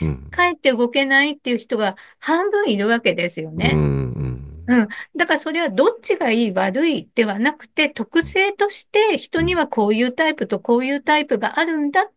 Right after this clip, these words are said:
Speaker 2: てことを理解する。
Speaker 1: うん。
Speaker 2: そして大事なのは自分はどっちなのかなんですよ。
Speaker 1: まあ、僕は中山さんタイプですよ、だからね。
Speaker 2: うん。
Speaker 1: そう。
Speaker 2: だからそのお母様は自分がこっちなんだってことわからない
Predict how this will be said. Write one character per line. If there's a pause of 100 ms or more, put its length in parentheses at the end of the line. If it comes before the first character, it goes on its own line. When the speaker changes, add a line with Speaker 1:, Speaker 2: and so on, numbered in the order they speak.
Speaker 2:
て
こ
と
を
理
解
す
る。 (260)
Speaker 1:
う
ん。
Speaker 2:
そ
し
て
大
事
な
の
は
自
分
は
ど
っ
ち
な
の
か
な
ん
で
す
よ。 (1080)
Speaker 1:
ま
あ、
僕
は
中
山
さ
ん
タ
イ
プ
で
す
よ、
だ
か
ら
ね。 (540)
Speaker 2:
う
ん。
Speaker 1:
そ
う。
Speaker 2:
だ
か
ら
そ
の
お
母
様
は
自
分
が
こ
っ
ち (200)
な
ん
だ
っ
て
こ
と
わ
か
ら
な
い